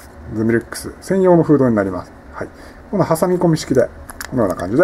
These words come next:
装着していただきますね。はい。で、この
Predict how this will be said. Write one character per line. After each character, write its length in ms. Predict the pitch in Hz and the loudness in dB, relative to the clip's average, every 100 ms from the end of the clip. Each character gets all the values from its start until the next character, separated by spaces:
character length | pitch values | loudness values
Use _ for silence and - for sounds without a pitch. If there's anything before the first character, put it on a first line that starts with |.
| - - | 0 -4
装 180 | - | -10
着 240 | - - - | -8 -10 -4
し 80 | - | 2
て 120 | 180 | 2
い 40 | |
た 80 | 104 | 2
だ 80 | 85 | -4
き 120 | - | -12
ま 100 | - | -8
す 100 | - | -2
ね。 140 | 147 - - - - - - - - | -2 -4 -16 -20 -20 -20 -20 -20 -12
は 60 | 214 | -12
い。 40 | - - - - - - 196 | -12 -20 -20 -20 -20 -10 -6
で、 80 | |
こ 140 | 185 208 | 0 2
の 180 | 226 | 2